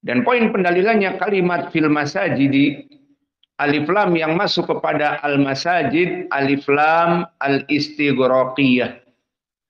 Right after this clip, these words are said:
Dan di ilmil usul, alif lam al istighraqiyah memberikan makna umum. Sehingga makna ayat ini, "Janganlah kalian menggauli istri-istri kalian,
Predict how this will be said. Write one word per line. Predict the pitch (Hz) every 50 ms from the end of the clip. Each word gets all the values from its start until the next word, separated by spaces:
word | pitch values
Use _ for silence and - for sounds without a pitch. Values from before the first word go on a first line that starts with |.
| _ _ _ - -
Dan | 113 123 123
di | 131 104 165
ilmil | 196 208 190 180 175 160
usul, | 156 160 143 - 175 180 185 185 180 131
alif | 117 147 147 147 147
lam | 160 165 170 170 165 -
al | - 143 147
istighraqiyah | - 139 135 - - 147 127 127 131 135 131 135 165 170 160 165 165 170 170 170 165 165 165 - - - _ _ _ _ _ _
memberikan | - - 123 127 127 135 160 185 175 - - 156 147 143 139
makna | 143 165 170 - 143 156 156 160 160 160 156 160 - - - _ _ _ -
umum. | - 151 147 143 143 143 139 120 107 92 85 - - - - - _ _ _ _ _ _ _ _ -
Sehingga | - - 104 110 113 120 120 123 123 139 156 175 190 185 - 127 - - -
makna | 131 139 156 156 - 170 151 107
ayat | - 135 131 135 135 135 131
ini, | 143 151 151 170 185 202 - - - _ _ _ _ _ _ _ _ _ -
"Janganlah | 185 - 131 135 147 190 240 247 233 208 190 170 147 -
kalian | 139 160 175 190 202 196 180 170
menggauli | 160 160 156 151 139 151 202 202 180 160 156 156 170
istri-istri | 165 - - - 151 - 175 170 143 - - 139 151 147 147
kalian, | 147 143 139 135 139 139 143 175 202 214 214 -